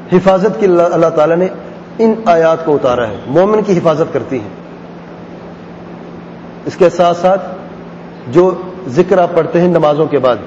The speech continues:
جو صبح شام کے اذکار ہیں، جو رات کو سونے سے پہلے سے اذکار ہیں، جو صبح جاگنے کے بعد کے اذکار ہیں، یہ چھوٹا سا کتاب جو ہے حصن مسلم، میرے بھائیوں سے گزارش ہے، بھائی اور بہنوں سے، کہ اس کو اپنے پاس رکھیں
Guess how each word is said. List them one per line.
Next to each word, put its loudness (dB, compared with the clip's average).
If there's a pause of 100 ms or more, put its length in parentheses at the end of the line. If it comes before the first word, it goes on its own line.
(640)
جو 4
صبح 2
شام 2
کے 4
اذکار 2
ہیں، -6 (640)
جو 6
رات 4
کو 2
سونے 2
سے 4
پہلے 4
سے 2
اذکار 2
ہیں، -8 (440)
جو 4
صبح 2
جاگنے 2
کے 0
بعد 4
کے 4
اذکار 2
ہیں، -8 (540)
یہ 6 (340)
چھوٹا 4
سا 2
کتاب 2
جو -2
ہے -2 (180)
حصن 0
مسلم، 2 (880)
میرے 4
بھائیوں 4
سے 2
گزارش 2
ہے، 2
بھائی 2
اور 4
بہنوں 0
سے، 0
کہ -2
اس 2
کو 4
اپنے 2
پاس 2
رکھیں -2